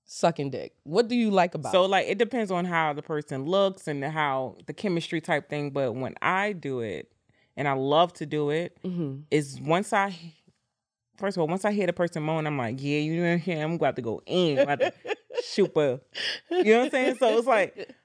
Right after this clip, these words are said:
Speaker 2: um, I like doing it because it, it makes me feel good and it makes me get wet. But
Speaker 1: Mm-hmm.
Speaker 2: it's crazy that it does that.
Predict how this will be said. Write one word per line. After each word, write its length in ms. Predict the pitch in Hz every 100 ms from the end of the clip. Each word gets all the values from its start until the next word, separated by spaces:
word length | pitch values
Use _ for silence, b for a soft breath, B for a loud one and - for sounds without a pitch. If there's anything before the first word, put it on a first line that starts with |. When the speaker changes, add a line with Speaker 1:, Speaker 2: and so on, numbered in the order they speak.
| _
Speaker 2:
um, 640 | - 175 175 165 160 156 - -
I 80 |
like 240 | 202 226 196
doing 220 | 190 185
it 80 | 160
because 340 | 170 180 156
it, 140 | 160 -
it 100 | 180
makes 280 | 247 233 147
me 320 | 139 147 233
feel 180 | 156 147
good 120 | 143
and 60 | 143
it 40 |
makes 280 | 147 139 -
me 240 | 139 151
get 240 | 143 127 - - _ _ -
wet. 440 | 113 147 135 - -
But 160 | - 175
Speaker 1:
Mm-hmm. 360 | 196 139 202 160
Speaker 2:
it's 60 | 151
crazy 520 | 220 247 285 180 151
that 220 | 135 151
it 160 | 139 123
does 280 | 170 202 151
that. 340 | 127 104 170